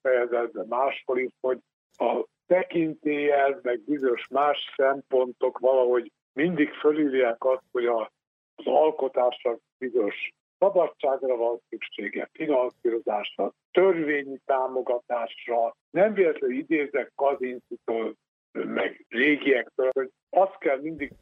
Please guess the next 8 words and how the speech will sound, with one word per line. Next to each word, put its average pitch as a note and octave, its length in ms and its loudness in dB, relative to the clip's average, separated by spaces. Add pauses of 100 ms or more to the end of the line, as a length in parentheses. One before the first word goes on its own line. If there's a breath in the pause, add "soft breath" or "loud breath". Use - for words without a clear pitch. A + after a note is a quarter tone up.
(200)
megcélozni, D#3 880 2
amivel C#3+ 560 2 (140)
versenyben D3 760 0 (220)
lehetünk, D3+ 840 0
ma C3 120 2
nem D#3 240 -2
vagyunk A#2+ 360 0
versenyben. A#2+ 760 -4